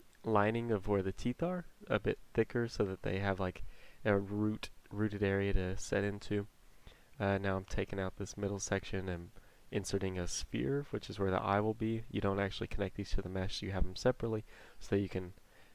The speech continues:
rotate those individually and not have to deal with weird skin weight issues that come with that. So here's me just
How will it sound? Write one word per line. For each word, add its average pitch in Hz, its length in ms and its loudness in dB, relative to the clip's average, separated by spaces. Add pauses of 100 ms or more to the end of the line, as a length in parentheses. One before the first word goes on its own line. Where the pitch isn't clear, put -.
(120)
rotate 101 540 4
those 95 340 -2
individually 92 680 -2
and 87 100 -2
not 90 160 -2
have 92 140 -2
to - 120 -2 (800)
deal 95 200 0
with 87 180 -6
weird 95 240 -2
skin - 360 -4
weight 87 200 -4
issues 92 520 0
that 95 160 -4 (640)
come 95 220 -2
with 90 200 -6
that. 92 300 -2 (3750)
So 156 260 2 (260)
here's 113 320 2
me 110 180 0
just - 380 2